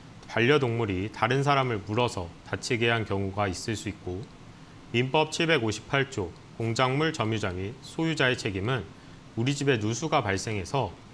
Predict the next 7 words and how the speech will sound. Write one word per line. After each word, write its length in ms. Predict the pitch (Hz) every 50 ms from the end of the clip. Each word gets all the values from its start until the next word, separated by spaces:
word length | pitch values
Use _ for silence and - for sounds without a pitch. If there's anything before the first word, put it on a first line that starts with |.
| - - -
밑에 300 | 117 - - 165 156 156
집에 340 | - 127 107 113 113 110 -
피해를 400 | - 165 160 160 147 143 131 113
준 180 | - 110 104
경우 260 | 95 101 98 101 101
등이 380 | 95 98 95 101 127 151 165 160 - - - -
있습니다. 440 | - - - 104 92 87 - -